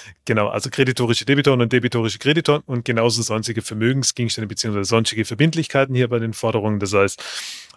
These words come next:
ich nehme dann dieses negative Saldo und, äh, packe diesen Betrag in die sonstigen Verbindlichkeiten rein. Vielen Dank, Tobi, für die,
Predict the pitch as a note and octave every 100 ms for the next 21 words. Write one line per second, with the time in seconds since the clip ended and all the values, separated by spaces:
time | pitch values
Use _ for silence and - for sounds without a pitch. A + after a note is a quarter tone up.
0 | - A#2+ - - D#3 C3 B2 C3 A#2+ A2+
1 | G#2+ A2 G#2 G#2 D3 _ B2 C3+ C#3+ B2+
2 | A#2+ A2+ G#2 G2+ C#3+ D3+ C#3+ C#3+ - -
3 | _ - A#2+ A2 - A2+ G#2+ - A2 -
4 | A2+ - A#2+ A#2 G#2+ G2+ - F#2 - F#2+
5 | F#2 - G#2 - - G2 F#2+ - G2+ G2+
6 | F#2 G2+ - F#2+ - F#2+ F#2+ F#2+ - A#2
7 | A#2+ C3 D3 C#3+ - A2 G#2+